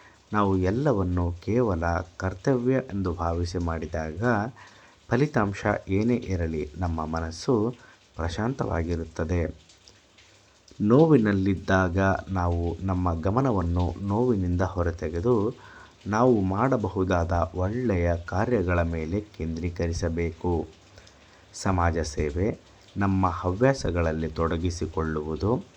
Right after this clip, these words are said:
ಹೊಸ ವಿಷಯಗಳನ್ನು ಕಲಿಯುವುದು, ಇವು ನಮ್ಮ ಮನಸ್ಸನ್ನು ಸಕಾರಾತ್ಮಕವಾಗಿ ಇಡಲು ಸಹಾಯ ಮಾಡುತ್ತವೆ. ಅಂತಿಮವಾಗಿ ಶ್ರೀಕೃಷ್ಣ ಪರಮಾತ್ಮ ಹೇಳುವ ಮತ್ತೊಂದು ಮುಖ್ಯ ಸಂದೇಶವೆಂದರೆ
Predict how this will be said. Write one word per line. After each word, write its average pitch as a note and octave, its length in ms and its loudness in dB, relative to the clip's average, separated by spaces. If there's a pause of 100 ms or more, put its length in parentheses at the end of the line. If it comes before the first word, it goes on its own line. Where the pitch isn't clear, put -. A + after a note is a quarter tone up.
(440)
ಹೊಸ - 220 -4
ವಿಷಯಗಳನ್ನು F#2+ 880 4
ಕಲಿಯುವುದು, D#2 960 -6 (420)
ಇವು C3 260 6
ನಮ್ಮ G2 400 2
ಮನಸ್ಸನ್ನು F#2+ 720 -2 (120)
ಸಕಾರಾತ್ಮಕವಾಗಿ F#2 1160 0
ಇಡಲು F2+ 440 -2
ಸಹಾಯ E2+ 480 -2
ಮಾಡುತ್ತವೆ. E2 800 -2 (1000)
ಅಂತಿಮವಾಗಿ F2+ 1080 2
ಶ್ರೀಕೃಷ್ಣ A#2+ 640 -2
ಪರಮಾತ್ಮ F2 640 -2
ಹೇಳುವ E2+ 540 0 (140)
ಮತ್ತೊಂದು F2+ 580 -2
ಮುಖ್ಯ F2 380 -2
ಸಂದೇಶವೆಂದರೆ G2 1300 -2